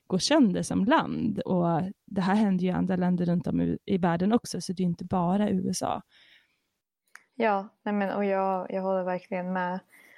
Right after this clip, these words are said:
Speaker 2: Och jag har sett mina <laughs> nyhetspreferences, eh, så att jag får upp så här C N N, Fox News, alltså så här,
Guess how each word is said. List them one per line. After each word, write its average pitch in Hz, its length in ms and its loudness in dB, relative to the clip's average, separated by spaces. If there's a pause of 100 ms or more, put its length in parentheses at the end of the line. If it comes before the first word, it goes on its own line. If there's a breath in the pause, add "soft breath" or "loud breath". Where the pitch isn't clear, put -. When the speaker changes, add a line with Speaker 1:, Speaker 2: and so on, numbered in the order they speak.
Speaker 2:
Och 202 80 -2
jag 202 220 2
har 202 80 0
sett - 640 -6 (180)
mina 190 480 -2
<laughs> 196 240 -4
nyhetspreferences, 196 2000 -4
eh, 175 200 0
så - 100 -12
att 175 40 -8
jag 180 140 0
får 190 140 0
upp 196 280 -4
så 190 100 -2
här 175 240 0 (720 loud breath)
C 226 120 2
N 208 160 2
N, 190 400 0
Fox - 420 -8
News, 190 440 -2
alltså 190 220 -4
så - 120 -8
här, 175 220 -2